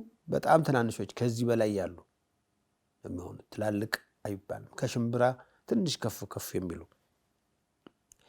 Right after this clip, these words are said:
አስራ ሁለተኛው ቀንም በእንዲሁ መልኩ ያደርጋል። አስራ ሦስተኛው ቀን ላይ ያው አስራ ሁለተኛ ቀን የቸኮለ ሰው ወጥቶ ሊሄድ ይችላል። አስራ ሦስተኛው ቀን ጠጠር ላይ ወረውር ይችላል።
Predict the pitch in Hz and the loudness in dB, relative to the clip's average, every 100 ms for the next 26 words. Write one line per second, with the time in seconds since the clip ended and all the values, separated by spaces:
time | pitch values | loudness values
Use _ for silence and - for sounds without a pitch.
0 | - - - - _ 139 135 180 202 190 | -20 -20 -20 -20 _ 10 12 12 12 12
1 | - 185 180 175 190 208 262 285 - 107 | 12 12 12 12 12 12 10 6 2 12
2 | 151 180 170 160 151 151 143 131 107 98 | 12 12 12 12 12 12 12 10 6 4
3 | 95 87 - _ _ _ - - - _ | 2 -4 -10 _ _ _ -20 -20 -20 _
4 | 160 160 190 202 208 190 - 190 185 180 | 12 12 12 12 12 12 12 12 12 12
5 | 170 170 - 214 220 190 180 294 381 381 | 12 12 12 12 12 12 12 12 12 6
6 | - _ _ _ _ _ 123 123 120 139 | -8 _ _ _ _ _ 8 10 10 8
7 | 143 143 151 151 151 156 185 185 - _ | 8 8 6 6 6 8 6 6 -2 _
8 | _ _ 147 135 160 - 156 143 151 156 | _ _ 2 6 6 8 6 8 8 6
9 | - - 180 147 156 143 - 139 214 269 | 4 8 10 10 10 8 6 6 6 4
10 | - - 113 123 127 127 - 123 120 - | -6 -10 0 2 2 0 -2 2 2 0
11 | 135 - - 131 117 113 107 104 101 95 | -4 -4 -2 2 4 6 6 4 0 -4
12 | - 85 | -6 -10